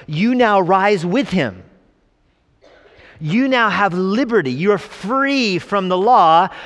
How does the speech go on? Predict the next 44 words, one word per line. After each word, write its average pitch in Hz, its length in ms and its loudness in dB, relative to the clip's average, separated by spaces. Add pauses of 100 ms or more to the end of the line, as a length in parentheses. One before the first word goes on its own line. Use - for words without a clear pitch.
because 202 280 -2
the 226 60 -2
law 254 240 4
has 262 200 2
already 247 340 4
killed 262 420 2
you. 139 400 -4 (1120)
And 190 160 -2
now 233 140 2
you've 226 320 0
resurrected 240 720 0
with 180 220 -2
him. 104 320 -10 (1400)
Before 233 460 2
Christ, 208 440 -2
you're 208 100 -2
not 202 180 0
able 208 420 0
to 175 180 -8
keep - 260 -6
the 127 140 -6
law. 117 400 0 (1160)
You're 160 100 -4
not 180 120 -2
inclined 185 420 -4
to, 170 60 -4
and 147 80 -4
you're 147 80 -8
definitely 156 300 -4
not 143 120 -2
able 143 200 -2
to 135 80 -8
keep 147 140 -6
it 120 80 -6
perfectly, 131 460 -6
which 135 140 -10
means 143 220 -10
you're 131 80 -10
condemned 127 360 -8
for 127 80 -10
breaking 113 300 -8
all 180 200 -2
of 123 100 -8
it. 110 140 -6